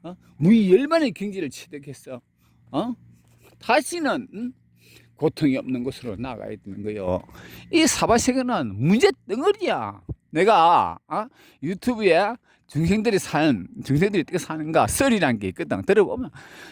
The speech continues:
중생들은 막, 막 번뇌 그 자체도만 막 서로 이기심 때문에 서로 막 저, 어? 드가지게 타고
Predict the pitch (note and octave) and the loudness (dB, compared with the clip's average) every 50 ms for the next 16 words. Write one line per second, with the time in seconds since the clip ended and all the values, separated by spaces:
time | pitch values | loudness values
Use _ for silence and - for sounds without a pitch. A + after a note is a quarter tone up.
0 | - _ _ - - - G#3 B3+ D4+ E4 D#4 D4 - E4 G4 G4+ G4+ A4+ A#4 A4+ | -20 _ _ 0 4 4 6 6 6 4 2 4 4 4 2 2 0 0 0 2
1 | G4 E4+ G3+ B2 G#2+ F2 - - - - - D2+ - - - - - C#3+ F3 C4+ | 0 0 0 0 0 -2 -6 -12 -20 -20 -20 -16 -14 -14 -12 -8 -2 2 2 2
2 | F4 G4 G#4 G#4 G#4 - - B2+ - - A#3 - - D#4 - F#4 D#4+ B3+ D3 G2+ | 2 2 2 2 2 2 -2 -2 -2 -2 0 2 0 -2 0 -2 -4 -4 -6 -6
3 | - _ _ _ _ _ _ _ _ _ _ - _ _ _ _ _ - B2 - | -10 _ _ _ _ _ _ _ _ _ _ -20 _ _ _ _ _ -14 -12 -10
4 | - - - - - - G3 B3+ D#4 D#4+ F4 F#4+ F#4 C#4 F3+ F3 G3 A#3 G#3+ - | -8 -6 -6 -2 2 4 4 4 4 4 2 2 2 0 0 -2 -2 -2 -2 0
5 | B3+ B3 - - A3 A3+ A#3+ A#3 A3+ A3+ A3+ G3+ E3 F3 - - - A#3+ B3 - | -2 -2 -2 -4 -4 -4 -2 -2 -2 -2 -2 -2 -4 -6 -8 -6 -4 -2 -2 0
6 | - F#4 G4 D#4 G#3 - - - F#3 G#3+ C#4+ D#4 C#4 - - - - - - - | 0 2 2 2 2 0 0 -2 -2 0 -2 -2 -4 -8 -16 -20 -20 -12 -6 -4
7 | A#3+ C#4+ C#4+ _ _ - - D#3 F3 A3 A3+ G#3+ B3 A3+ G#3+ G3+ - - G3+ - | -4 -4 -4 _ _ 0 2 4 4 4 2 0 -2 -8 -8 -8 -10 -12 -14 -10